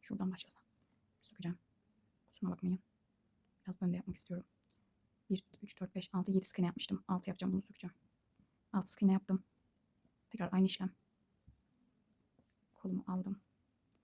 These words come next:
Sağ sol fark etmez. Birinciye batırdım. Bir, iki, üç, dört, beş. Birinciye batırdım.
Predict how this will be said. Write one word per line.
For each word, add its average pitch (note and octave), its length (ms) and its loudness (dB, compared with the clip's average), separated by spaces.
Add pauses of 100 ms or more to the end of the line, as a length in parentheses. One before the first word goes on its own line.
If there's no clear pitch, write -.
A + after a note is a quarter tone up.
(680)
Sağ B3 160 -6
sol A#3 120 -6
fark G3+ 180 -6
etmez. G3 240 2
Birinciye F#3+ 260 2
batırdım. G3 320 -2 (480)
Bir, G#3 40 0
iki, G3+ 120 -6
üç, - 120 -10
dört, F#3 120 -6
beş. - 200 -20 (200)
Birinciye F3+ 260 2
batırdım. F#3+ 320 0